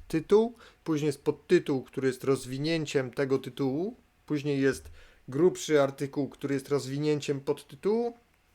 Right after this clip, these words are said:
a na dole są wszystkie inne informacje, które są jakby również rozwinięciem tego, em, krótszego artykułu. Po prostu tak się fraktalnie pisze artykuły, dlatego że większość czasu nie ma czasu,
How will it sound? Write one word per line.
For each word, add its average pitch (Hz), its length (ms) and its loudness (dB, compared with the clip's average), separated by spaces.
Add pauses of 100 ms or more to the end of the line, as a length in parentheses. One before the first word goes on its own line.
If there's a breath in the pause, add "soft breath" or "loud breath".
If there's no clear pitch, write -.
(600)
a 135 120 2
na 151 100 4
dole 147 260 6
są 127 120 -2
wszystkie 131 320 -8
inne 120 200 -2
informacje, 151 600 -2
które 120 340 -4
są 120 220 -4
jakby 120 260 -2
również 127 320 0
rozwinięciem 110 580 -4
tego, 101 300 -6 (480 loud breath)
em, 107 400 -8
krótszego 113 520 -4
artykułu. 95 520 -8
Po 117 100 -10
prostu 147 300 -4
tak 120 180 -4
się 117 320 -2 (380 soft breath)
fraktalnie 135 640 0
pisze 113 280 -6
artykuły, 147 580 0 (260 loud breath)
dlatego 151 340 2
że 135 100 2
większość 135 400 -2
czasu 113 500 -2
nie 135 180 -2
ma 110 140 -2
czasu, 98 600 -10